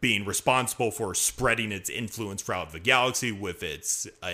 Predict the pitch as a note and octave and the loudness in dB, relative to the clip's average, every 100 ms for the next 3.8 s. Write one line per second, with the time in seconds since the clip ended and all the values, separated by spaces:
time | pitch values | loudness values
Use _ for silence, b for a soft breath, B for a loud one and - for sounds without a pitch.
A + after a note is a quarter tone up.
0 | C#2+ F#2+ G2 G2+ B2+ A#2 B2+ G#2+ F#2 A#2 | -6 -6 -2 2 4 4 -2 -2 0 4
1 | C#3 C#3 C#3 C3+ C3+ B2 C3 C3 A#2 C3 | 4 4 6 6 4 0 -2 -2 -2 -2
2 | C3 - b b b b _ - D3 E3 | -2 -8 b b b b _ 8 10 10
3 | D#3 G#3+ C#4 F#3+ B2 A#2+ A#2+ A#2 | 10 8 10 8 8 6 2 -4